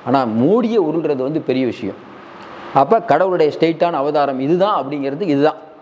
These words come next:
இங்க இருக்கக்கூடிய எச் ராஜா, அவர் உள்ள மாட்டாருங்க, அவர் வயசாகி போச்சு, அவரு பண்ணுவார். ஆனா சொல்ல முடியாது, டஃப் கொடுத்தாலும் கொடுப்பார். அப்ப இது வந்து ஒரு நல்ல ஒரு மக்களுக்கு, பார்க்குற மக்களுக்கெல்லாம் பார்த்தா, "பரவாயில்லப்பா,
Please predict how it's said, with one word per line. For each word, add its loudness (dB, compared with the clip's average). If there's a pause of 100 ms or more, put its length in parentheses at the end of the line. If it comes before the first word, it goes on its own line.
(400)
இங்க 4
இருக்கக்கூடிய -2
எச் -6
ராஜா, 0
அவர் 0
உள்ள -2
மாட்டாருங்க, -2
அவர் 0
வயசாகி 0
போச்சு, -2
அவரு 0
பண்ணுவார். -2
ஆனா -2
சொல்ல -6
முடியாது, -2
டஃப் -2
கொடுத்தாலும் -2
கொடுப்பார். -2 (480)
அப்ப 2 (240)
இது 2
வந்து 2
ஒரு 0
நல்ல 0
ஒரு -2
மக்களுக்கு, 0
பார்க்குற 0
மக்களுக்கெல்லாம் -4
பார்த்தா, -2 (120)
"பரவாயில்லப்பா, 0